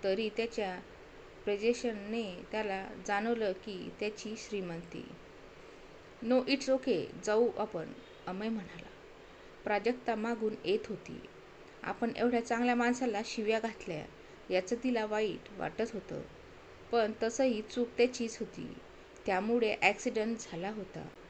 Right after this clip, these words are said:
राजाला आज त्रास झाला आणि हे सगळं प्रकरण अमयमुळे झालं याचा थोडा रागही झेलवत होता, त्यामुळे ती त्याच्या नजरेला नजर न देत, देता निमूटपणे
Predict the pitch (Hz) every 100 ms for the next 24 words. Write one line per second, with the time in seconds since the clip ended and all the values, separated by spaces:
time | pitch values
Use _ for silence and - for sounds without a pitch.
0 | - - - - 190 196 247 233 226 -
1 | 226 240 233 240 226 220 233 233 220 190
2 | - 220 226 233 247 254 233 233 240 240
3 | 220 208 - 214 226 240 240 240 220 240
4 | 240 175 - - - - - 208 180 208
5 | 233 262 226 214 240 - 202 185 180 208
6 | 240 226 - - - - - - 226 233
7 | 196 202 - 160 - 151 - - - -
8 | - - 185 196 233 220 226 240 226 240
9 | 233 220 220 220 233 233 220 220 233 233
10 | 240 226 233 240 - 208 233 208 190 -
11 | - - - - - - 220 220 254 -
12 | 277 233